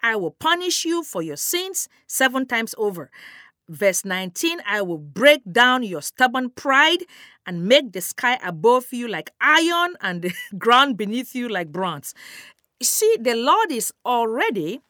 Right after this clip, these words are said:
relating disobedience with pride. And it is. So if you are not obeying the laws of God today, as expressed in the Bible,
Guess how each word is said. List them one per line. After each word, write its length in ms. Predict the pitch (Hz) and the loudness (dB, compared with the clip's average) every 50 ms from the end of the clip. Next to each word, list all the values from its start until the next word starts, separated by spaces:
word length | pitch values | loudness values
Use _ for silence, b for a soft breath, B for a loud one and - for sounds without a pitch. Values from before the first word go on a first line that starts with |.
| b b b b b b b b b b b b b b - | b b b b b b b b b b b b b b -10
relating 880 | 175 190 233 247 240 262 277 320 370 440 453 - - - 285 262 233 | -2 0 2 2 2 2 2 4 4 4 2 2 0 -2 -2 -2 -2
disobedience 800 | 175 214 208 - - 202 185 156 285 349 339 226 214 185 170 - | -4 -4 -4 -4 -4 -4 -2 0 0 0 0 0 -4 -6 -6 -8
with 180 | - 170 - _ | -10 -14 -16 _
pride. 500 | - 247 269 302 311 226 151 - - _ _ _ _ _ _ _ _ _ _ _ _ _ _ _ _ _ - - - | -8 -4 -4 -2 -2 -4 -6 -8 -12 _ _ _ _ _ _ _ _ _ _ _ _ _ _ _ _ _ -20 -14 -12
And 200 | 180 185 196 - - | -10 -10 -10 -10 -10
it 100 | - 330 440 523 440 | -6 -2 -2 -2 -2
is. 260 | - - - - - _ _ _ _ _ _ _ _ _ _ _ | -4 -8 -12 -14 -14 _ _ _ _ _ _ _ _ _ _ _
So 220 | _ - - 240 - - | _ -6 -6 -6 -4 -2
if 400 | 311 370 453 440 - - - - _ | 0 0 0 0 -2 -6 -14 -14 _
you 140 | - 202 233 | -12 -8 -4
are 100 | 214 208 | -4 -2
not 220 | 226 320 359 - | 0 -2 -2 -2
obeying 460 | 233 208 180 160 202 226 254 277 277 220 | -4 -6 -4 0 0 0 0 0 -2 -4
the 80 | 190 | -4
laws 340 | 165 165 208 262 302 - - | -4 -4 -4 -4 -4 -4 -8
of 140 | 196 151 147 | -10 -12 -14
God 380 | - 131 135 151 151 - - - | -14 -14 -14 -14 -16 -16 -14 -12
today, 440 | - - 196 170 156 143 175 269 339 _ _ _ _ _ _ _ _ _ _ _ _ _ - | -8 -6 -6 -4 -4 -6 -6 -8 -12 _ _ _ _ _ _ _ _ _ _ _ _ _ -8
as 140 | 190 180 - - | -8 -8 -8 -8
expressed 640 | 175 - - - _ - - 254 294 349 339 - _ | -10 -10 -12 -12 _ -12 -6 -4 -4 -4 -4 -6 _
in 180 | - 220 269 | -12 -12 -10
the 80 | 302 - | -10 -10
Bible, 480 | 196 160 139 135 143 143 156 160 175 | -10 -10 -10 -12 -14 -16 -16 -18 -20